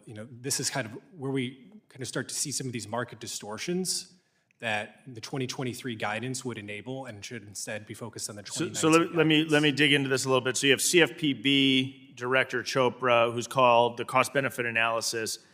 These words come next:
Speaker 2: in the context of sifi designation and, and unnecessary stricture.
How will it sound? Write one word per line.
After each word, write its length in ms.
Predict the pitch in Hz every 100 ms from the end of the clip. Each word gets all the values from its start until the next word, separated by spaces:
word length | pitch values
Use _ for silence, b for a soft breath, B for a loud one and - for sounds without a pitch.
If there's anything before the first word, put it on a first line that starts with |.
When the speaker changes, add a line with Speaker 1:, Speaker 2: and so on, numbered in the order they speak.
| b b
Speaker 2:
in 100 | 135
the 80 | 120
context 600 | - 139 135 - 117 -
of 60 | 113
sifi 360 | - 135 127
designation 760 | 123 110 113 117 117 110 120 110
and, 240 | 107 110 -
and 160 | 117 120
unnecessary 760 | 139 139 127 123 - 131 117 98
stricture. 760 | - - 135 - - 87 104